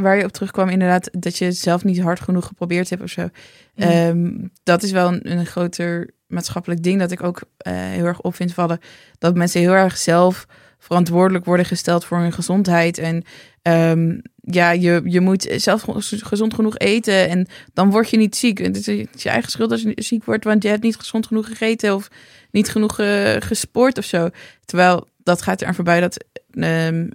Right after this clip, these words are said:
Speaker 1: heel veel mensen, sterker nog, de meeste mensen gewoon nog steeds ziek worden door omstandigheden, eh, waar ze niks aan kunnen doen. Eh, het is niemand die er echt om gaat vragen van, "Oh, ik wil zo graag ziek worden," of zo.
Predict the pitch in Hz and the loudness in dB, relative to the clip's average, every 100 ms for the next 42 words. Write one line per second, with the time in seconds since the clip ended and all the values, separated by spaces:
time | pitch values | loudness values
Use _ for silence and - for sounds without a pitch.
0 | - - 160 175 175 165 165 - - - | -12 -2 2 2 2 0 -2 -10 -10 -12
1 | - 185 - 175 175 - 175 175 - 170 | -12 -10 -2 0 0 -2 -6 -6 -6 -4
2 | - 165 - 180 175 170 165 160 170 175 | -4 -6 -4 -2 -2 0 -2 -4 -4 -4
3 | 175 - 170 160 _ _ _ _ _ _ | -4 -2 -4 -4 _ _ _ _ _ _
4 | 160 160 160 165 170 175 175 165 165 160 | -2 0 0 0 2 2 0 -2 0 0
5 | 160 208 240 _ _ _ _ 170 165 151 | 2 0 -2 _ _ _ _ -2 -2 -2
6 | 147 180 - 175 180 175 180 - _ - | -6 -8 -4 0 2 0 -2 -10 _ -12
7 | 165 175 170 165 - 160 165 - - 190 | -2 0 0 -2 -4 -4 -4 -4 -6 -4
8 | 185 180 - 175 180 190 190 208 208 220 | -4 -4 -2 -2 -2 -4 -4 -4 -4 -4
9 | 196 180 175 - - | -2 -4 -4 -6 -4